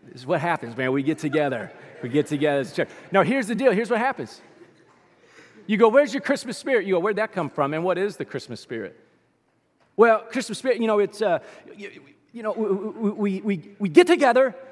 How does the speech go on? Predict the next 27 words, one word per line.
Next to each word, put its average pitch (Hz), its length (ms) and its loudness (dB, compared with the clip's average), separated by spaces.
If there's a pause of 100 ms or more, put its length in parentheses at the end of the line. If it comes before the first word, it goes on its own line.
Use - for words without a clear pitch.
(360)
and 208 100 4
we 214 220 -4
eat 320 380 6
and 196 80 0
we 214 60 2
give 277 180 4
each 294 120 -2
other 269 160 4
gifts 220 500 0 (760)
and 202 340 2
you're 294 140 4
gonna 285 220 4
like 208 280 0
it. 104 100 -10 (1300)
Merry 247 400 6
Christmas, - 580 -8 (360)
right? 156 380 0 (640)
And 160 80 2
then 175 80 2
Christmas 226 440 2
is 165 120 -2
over 185 280 2
and 151 80 0
we 139 120 -2
go, 123 280 -2
"I'm 120 180 -4
glad 135 580 -4